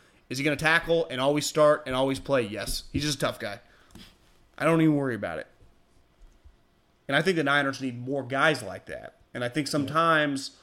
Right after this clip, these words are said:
with offensive coaches, and Lynch is so new, that it's, I,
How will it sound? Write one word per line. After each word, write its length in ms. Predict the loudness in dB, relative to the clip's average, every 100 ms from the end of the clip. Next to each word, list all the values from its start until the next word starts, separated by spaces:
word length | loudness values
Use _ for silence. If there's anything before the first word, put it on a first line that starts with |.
| -20 _ _ _ _ _
with 160 | -4 -2
offensive 540 | 2 4 4 2 2 2
coaches, 680 | 6 6 4 2 2 0 -6
and 160 | -6 -2
Lynch 220 | -2 -2
is 100 | 0
so 200 | 2 2
new, 540 | 0 0 -2 -2 -4 -8 -20 _ _ _ _ _ _ -4
that 120 | -4
it's, 140 | -2 0
I, 140 | 0